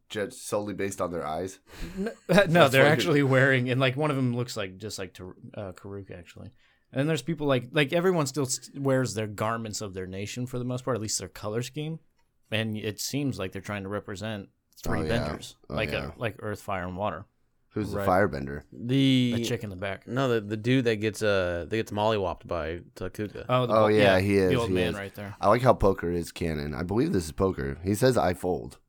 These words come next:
Speaker 1: That's a poker term.
Speaker 3: Yeah.
Speaker 2: But, uh, anyway, with Jargala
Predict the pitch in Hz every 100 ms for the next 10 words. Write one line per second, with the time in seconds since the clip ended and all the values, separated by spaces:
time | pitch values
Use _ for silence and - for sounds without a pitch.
0 | _ - 80 - 82 - - - - -
1 | 80 - - _ _ _ - 131 135 175
2 | 180 180 175 123 117 120 139 135 139 156
3 | 170 165 156 143 127